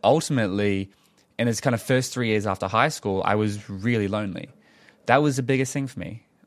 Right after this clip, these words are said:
I, you know, I didn't have mental health issues, and I,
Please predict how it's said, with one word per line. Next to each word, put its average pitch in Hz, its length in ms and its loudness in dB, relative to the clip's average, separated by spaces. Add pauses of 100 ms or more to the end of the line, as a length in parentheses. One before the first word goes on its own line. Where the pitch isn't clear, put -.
(140)
I, 104 540 2 (600)
you 143 100 0
know, 123 60 4
I 123 40 4
didn't 135 200 2
have 101 320 -2
mental 95 200 -2
health 135 280 0
issues, 101 480 -2
and 92 100 -4
I, 92 180 -2